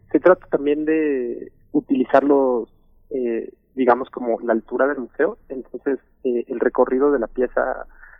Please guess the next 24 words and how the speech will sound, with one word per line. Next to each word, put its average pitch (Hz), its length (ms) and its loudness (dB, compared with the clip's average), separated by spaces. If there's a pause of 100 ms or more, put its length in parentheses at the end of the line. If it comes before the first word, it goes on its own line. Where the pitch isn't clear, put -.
(220)
pues, 120 180 0 (200)
un 160 180 -2
poco 139 480 2
obligatoriamente 127 1080 0 (100)
te, - 360 -2
te 123 80 -2
invita 127 580 0 (420)
a - 200 -12
subir 127 360 -2 (320)
los 101 300 -4 (160)
niveles 127 440 2
del 123 120 6
museo, 131 540 2
de, - 180 0
de 123 140 -2
este - 160 0
edificio 120 380 -2
central 117 540 -2 (220)
dentro 120 320 -4
del 113 120 -4
museo, 135 340 -2 (640)
como 127 180 -6
para - 220 -4
que - 280 -4